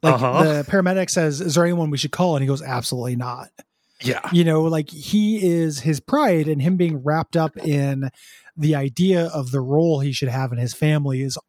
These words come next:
Speaker 1: killing him.
Speaker 2: Mm-hmm.
Speaker 1: Uh, and is, we're seeing it kill him on screen right here.
Speaker 2: Yeah.
Speaker 1: You know, trying to make the worst choices he could make
Speaker 2: <laughs>
Speaker 1: in order to preserve this self-image that is long gone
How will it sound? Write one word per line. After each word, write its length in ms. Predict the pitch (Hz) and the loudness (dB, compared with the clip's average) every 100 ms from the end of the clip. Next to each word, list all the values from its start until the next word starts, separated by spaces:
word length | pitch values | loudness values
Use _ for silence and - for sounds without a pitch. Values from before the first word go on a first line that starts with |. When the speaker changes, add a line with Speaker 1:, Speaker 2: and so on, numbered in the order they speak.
| _ _ _ _ - | _ _ _ _ -2
Speaker 1:
killing 260 | 285 226 131 | 2 2 0
him. 240 | 123 135 _ _ _ - - | -4 -8 _ _ _ -20 -4
Speaker 2:
Mm-hmm. 140 | 147 139 | 0 4
Speaker 1:
Uh, 300 | 156 147 156 | 4 2 0
and 300 | 165 156 151 | 0 0 2
is, 320 | 170 165 147 - _ _ _ - 170 - - - 226 | 2 2 0 -4 _ _ _ -14 -14 -10 -2 0 2
we're 160 | 165 | 0
seeing 240 | - 185 165 | 2 2 0
it 120 | 147 | 0
kill 180 | 160 151 | 0 2
him 80 | |
on 160 | 135 127 | 0 -2
screen 340 | - 226 156 | 0 0 0
right 160 | 127 127 | -2 -2
here. 360 | 160 127 127 - _ _ - | -2 -4 -8 -20 _ _ -4
Speaker 2:
Yeah. 300 | 123 101 - | -4 -2 -2
Speaker 1:
You 80 | 147 | 2
know, 400 | 143 151 185 196 - - | 2 2 -2 -8 -16 -10
trying 340 | - 185 190 | 0 2 2
to 100 | 175 | 0
make 220 | 170 160 - | 0 0 -2
the 160 | 147 | -2
worst 340 | 139 156 151 - | 2 2 0 0
choices 380 | 170 151 151 127 | 0 0 -2 -4
he 140 | 135 | -2
could 160 | 139 135 | -2 2
make 440 | 220 180 151 - - - - - | 2 2 -2 -10 -20 -20 -20 -20
Speaker 2:
<laughs> 400 | - - - 277 | -20 -20 -20 0
Speaker 1:
in 140 | 202 165 | 4 6
order 180 | 156 143 | 6 2
to 60 | |
preserve 440 | - 147 127 147 135 | 0 0 2 2 2
this 140 | 139 | -2
self-image 640 | - 143 117 160 156 139 120 | 0 -2 2 2 2 0 0
that 140 | 139 | -2
is 120 | 127 | -2
long 340 | 135 131 131 120 | -2 -2 -2 -2
gone 440 | 127 127 127 123 | -2 -2 -2 -6